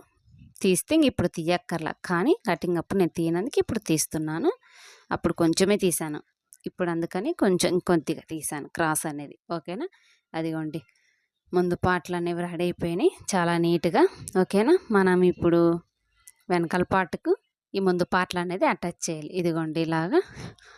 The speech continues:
అటాచ్ చేయాలి. అదిగో రెండు ఫస్ట్ ఇలాగ పెట్టుకోవాలి.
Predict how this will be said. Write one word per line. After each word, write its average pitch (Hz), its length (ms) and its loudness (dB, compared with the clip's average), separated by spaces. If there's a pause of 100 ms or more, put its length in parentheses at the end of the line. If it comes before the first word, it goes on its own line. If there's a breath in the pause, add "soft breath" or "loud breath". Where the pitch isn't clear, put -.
(140 loud breath)
అటాచ్ 170 400 -2
చేయాలి. 165 440 0 (1120 loud breath)
అదిగో 165 320 0
రెండు 160 300 0
ఫస్ట్ - 420 -4 (180)
ఇలాగ 151 320 -4
పెట్టుకోవాలి. 147 760 -4